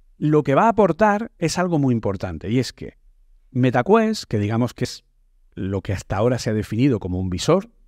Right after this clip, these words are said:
¿vale? Tiene varios problemas. El primero es que no tiene una tienda abierta. Tú no puedes ponerte ahora a hacer una inversión, hacer un juego o una aplicación para MetaQuest y sacarlo y publicarlo en su tienda.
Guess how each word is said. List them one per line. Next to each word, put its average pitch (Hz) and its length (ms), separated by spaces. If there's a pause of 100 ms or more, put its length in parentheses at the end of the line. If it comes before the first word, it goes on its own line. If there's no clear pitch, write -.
¿vale? 131 320 (1080)
Tiene 220 340
varios 139 360
problemas. 90 760
El 151 140
primero 247 300
es 214 80
que - 140
no 160 80
tiene 160 180
una 117 140
tienda 98 240
abierta. 85 360 (600)
Tú 208 60
no 202 160
puedes 165 320
ponerte 120 480
ahora 107 240
a - 20
hacer 104 220
una 104 100
inversión, 151 640 (540)
hacer 143 340
un 123 140
juego 110 320
o 92 60
una 113 160
aplicación 104 540
para 87 160
MetaQuest 98 640 (320)
y 135 120
sacarlo 185 580
y - 20
publicarlo 101 540
en 92 80
su 92 120
tienda. 80 420